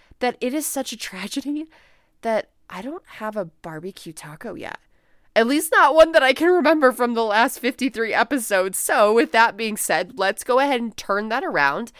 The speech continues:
And what better time to turn it around than right when summertime is around the corner, which means barbecues. I mean, come on, barbecues with tacos. That's the best sort of <laughs> barbecue.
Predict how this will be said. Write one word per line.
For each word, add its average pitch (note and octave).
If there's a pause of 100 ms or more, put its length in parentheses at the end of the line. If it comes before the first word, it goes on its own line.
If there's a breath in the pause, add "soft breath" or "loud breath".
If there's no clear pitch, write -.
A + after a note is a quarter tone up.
(300 loud breath)
And B3
what C#4
better G3+
time D#3
to F3
turn F#3+
it F3
around F#3
than A3
right A#3
when C#4
summertime A#3
is A3+
around E3
the A#3
corner, C4+ (320 loud breath)
which C#4
means A3+
barbecues. -
I F#3
mean, D3+ (100)
come -
on, - (140)
barbecues D#3+
with C3
tacos. -
That's E3
the D#3+
best -
sort D3+
of D#3+
<laughs> -
barbecue. -